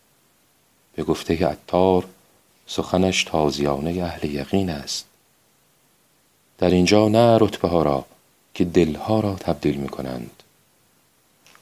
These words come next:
آنچه کپون نان نمی‌دهند، علم آخر نمی‌آموزند،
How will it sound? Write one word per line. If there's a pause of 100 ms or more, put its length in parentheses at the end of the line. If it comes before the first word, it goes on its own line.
(120)
آنچه
کپون
نان
نمی‌دهند، (880)
علم
آخر
نمی‌آموزند،